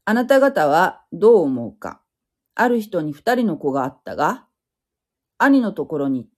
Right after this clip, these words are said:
て言った。子よ、今日、ぶどう園へ行って働いてくれ。」すると、彼は、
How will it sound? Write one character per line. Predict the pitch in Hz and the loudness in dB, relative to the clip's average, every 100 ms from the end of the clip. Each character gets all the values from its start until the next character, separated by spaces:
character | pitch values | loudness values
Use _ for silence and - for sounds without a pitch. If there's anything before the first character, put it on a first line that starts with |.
| - | -6
て | 208 190 - | -4 -4 -8
言 | 143 | -20
っ | _ _ | _ _
た。 | 123 113 _ _ _ _ _ _ _ | -12 -12 _ _ _ _ _ _ _
子 | - 220 | -4 4
よ、 | 247 214 - _ _ _ _ _ _ - | 4 4 -8 _ _ _ _ _ _ -6
今 | 302 247 - | 0 0 0
日、 | - _ _ _ _ - | -8 _ _ _ _ -8
ぶ | 196 | -4
ど | 285 | 0
う | 311 | 2
園 | 233 160 | 2 -2
へ | 127 | -6
行 | 131 | -8
っ | |
て | - 175 | -6 -6
働 | 180 214 262 | -4 -2 0
い | 269 | 0
て | 269 | -2
く | |
れ。」 | 294 - _ _ _ _ _ _ _ _ _ _ _ _ _ _ _ _ _ _ _ _ | -4 -4 _ _ _ _ _ _ _ _ _ _ _ _ _ _ _ _ _ _ _ _
す | - - 135 | -18 -14 -14
る | 123 | -4
と、 | 156 196 330 - _ _ _ _ _ _ _ _ | 0 2 0 -8 _ _ _ _ _ _ _ _
彼 | - 151 123 | -8 -8 -6
は、 | 147 226 269 | -8 -8 -12